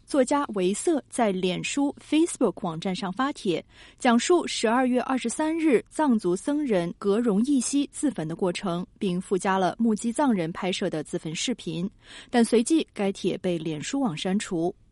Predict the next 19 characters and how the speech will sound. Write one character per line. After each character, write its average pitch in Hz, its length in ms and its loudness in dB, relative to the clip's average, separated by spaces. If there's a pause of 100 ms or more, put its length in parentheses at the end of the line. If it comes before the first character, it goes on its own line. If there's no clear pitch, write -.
(480)
脸 294 160 4
书 349 200 6
社 359 180 4
区 349 100 2
规 349 200 4
则 269 120 4
中 285 240 2
禁 320 220 0
止 247 100 2
的 175 80 0
内 220 160 2
容 190 300 2
包 233 240 2
括 233 280 0
暴 311 220 0
力 247 160 0
和 180 180 -4
威 240 220 2
胁、 175 380 0